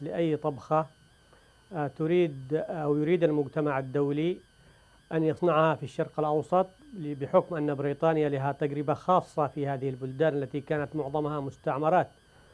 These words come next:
وكثير من البلدان العربية كانت، آه، حتى الانقلابات وحتى الطبخات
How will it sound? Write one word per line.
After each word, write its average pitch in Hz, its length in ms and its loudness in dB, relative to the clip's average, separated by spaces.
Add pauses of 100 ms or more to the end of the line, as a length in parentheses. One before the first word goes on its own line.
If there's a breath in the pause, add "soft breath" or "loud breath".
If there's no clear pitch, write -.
(600 soft breath)
وكثير 165 1120 4
من 185 80 6
البلدان 151 380 4
العربية 147 760 2 (200)
كانت، 185 320 2 (280)
آه، 147 480 0
حتى 202 380 -4
الانقلابات 143 920 -2
وحتى 170 340 -8
الطبخات 160 640 0